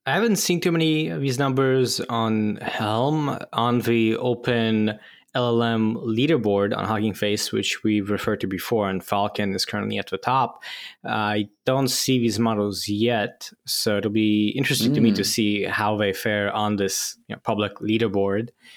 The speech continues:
Speaker 1: But, uh, yeah, yet another cool open source release. Second story,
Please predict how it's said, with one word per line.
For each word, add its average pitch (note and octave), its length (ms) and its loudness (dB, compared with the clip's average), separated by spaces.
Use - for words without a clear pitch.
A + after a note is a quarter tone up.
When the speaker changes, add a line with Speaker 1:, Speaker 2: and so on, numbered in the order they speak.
Speaker 1:
But, G#2 540 -2
uh, A2+ 580 0
yeah, G#3 280 0
yet B2 220 0
another C3 640 0
cool A#2+ 640 0
open A2 260 -4
source G2 480 -2
release. F#2+ 500 -6
Second C3 340 0
story, A#2+ 640 4